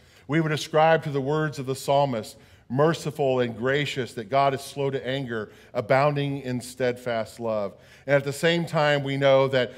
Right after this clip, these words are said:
that, that God has saved us from our sin for good works. Because when we call that sanctification, that whenever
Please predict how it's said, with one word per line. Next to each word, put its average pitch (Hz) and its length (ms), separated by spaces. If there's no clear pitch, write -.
that, 127 200
that 127 200
God 147 280
has 135 220
saved 165 360
us 156 140
from 147 240
our 135 160
sin 135 720
for 147 220
good 143 180
works. - 640
Because 139 360
when 151 340
we 147 80
call 180 220
that 156 200
sanctification, 156 1300
that 131 140
whenever 165 400